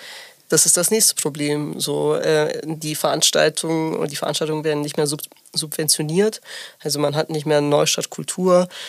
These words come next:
keine Förderung mehr. Das ist ein Riesenproblem, weil wir gerade in einer, ja, Post-Covid-Zeit sind als Veranstaltungsagentur,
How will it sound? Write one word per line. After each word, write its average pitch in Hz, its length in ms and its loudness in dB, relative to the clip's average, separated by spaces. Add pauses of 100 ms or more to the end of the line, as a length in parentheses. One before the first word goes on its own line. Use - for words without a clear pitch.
(140)
keine 156 260 2
Förderung 165 480 2
mehr. 156 280 4
Das 151 220 -2
ist 147 120 -6
ein 147 120 -2
Riesenproblem, 160 760 0
weil 147 160 4
wir 151 120 -4
gerade 151 280 -2
in 151 120 0
einer, 147 300 2 (500)
ja, 160 240 0 (300)
Post-Covid-Zeit 151 1300 0
sind 156 220 0
als 147 280 0
Veranstaltungsagentur, 151 1000 -4